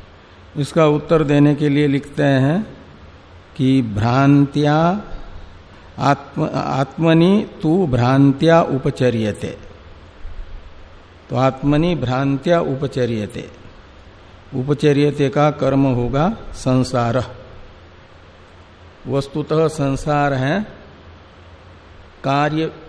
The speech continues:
आश्रित, ये कार्यक्रम संघात रूप जो कार्य है तदाश्रित है संसार, और भास रहा है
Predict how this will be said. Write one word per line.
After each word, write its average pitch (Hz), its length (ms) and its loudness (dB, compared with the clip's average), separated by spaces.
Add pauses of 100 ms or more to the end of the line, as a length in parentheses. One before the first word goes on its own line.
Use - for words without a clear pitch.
(180)
आश्रित, 127 580 -6 (2500)
ये 120 260 -4 (240)
कार्यक्रम 135 540 0
संघात 131 680 -2 (320)
रूप 131 200 -4
जो 131 200 -6
कार्य 139 440 0
है 107 260 -8 (680)
तदाश्रित 139 640 0
है 139 200 -4
संसार, 139 680 -2 (1600)
और 123 180 -2
भास 123 400 -2
रहा 143 240 0
है 147 440 -4